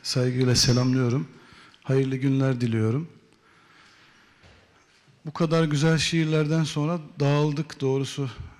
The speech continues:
E, konuşmaya davet edileceğimi de bilmiyordum. Teşekkür ediyorum.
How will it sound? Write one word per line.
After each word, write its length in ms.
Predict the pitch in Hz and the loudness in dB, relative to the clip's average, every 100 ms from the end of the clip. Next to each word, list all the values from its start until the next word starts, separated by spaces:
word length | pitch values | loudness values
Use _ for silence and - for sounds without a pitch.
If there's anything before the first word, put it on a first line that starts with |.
| - - | -20 -18
E, 80 | 127 | -12
konuşmaya 600 | - 131 - 139 131 131 110 - - _ _ _ - | -8 -8 -6 -4 -4 -4 -8 -14 -20 _ _ _ -8
davet 300 | 127 135 131 | -4 -4 -4
edileceğimi 540 | 127 131 120 131 135 | -6 -6 -4 -4 -4
de 120 | 127 123 | -4 -4
bilmiyordum. 520 | 131 120 110 127 185 _ _ _ _ _ _ _ _ _ _ _ _ | -4 -4 -4 -6 -10 _ _ _ _ _ _ _ _ _ _ _ _
Teşekkür 440 | - 120 127 - 123 | -12 -8 -8 -6 -6
ediyorum. 460 | 110 113 113 160 | -4 -4 -4 -8